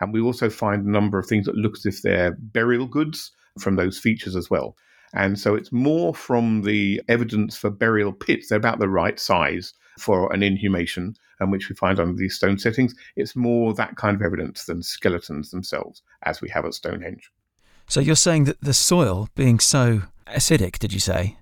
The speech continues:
Speaker 2: is actually
Speaker 1: That's right.
Speaker 2: breaking down the bones?
Speaker 1: It does, yes, rather sadly, unless you're in very specific archaeological context, sometimes in some caves,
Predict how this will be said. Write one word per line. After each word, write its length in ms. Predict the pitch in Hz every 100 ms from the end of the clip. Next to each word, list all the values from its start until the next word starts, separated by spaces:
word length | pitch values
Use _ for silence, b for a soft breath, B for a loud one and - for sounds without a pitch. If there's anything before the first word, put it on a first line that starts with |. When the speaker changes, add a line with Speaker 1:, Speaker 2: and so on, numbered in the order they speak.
| -
Speaker 2:
is 140 | 120
actually 300 | 123 - -
Speaker 1:
That's 100 | 123
right. 160 | 139 139
Speaker 2:
breaking 240 | - 139
down 480 | 123 135 135 131 123 -
the 100 | 113
bones? 540 | 143 139 - - - - _ _
Speaker 1:
It 180 | 95 85
does, 380 | 98 78 - -
yes, 420 | 101 90 - - _
rather 260 | 98 92 95
sadly, 420 | - 80 95 82
unless 400 | 110 117 117 - B B
you're 120 | 113
in 120 | 104 101
very 300 | 120 110 104
specific 800 | - 110 - 120 - 87 - b b -
archaeological 580 | 98 98 - 92 - 92
context, 580 | - 87 82 - -
sometimes 540 | - 151 - 117 113 107
in 160 | 98
some 220 | 95 87 87
caves, 680 | - 143 151 160 170 -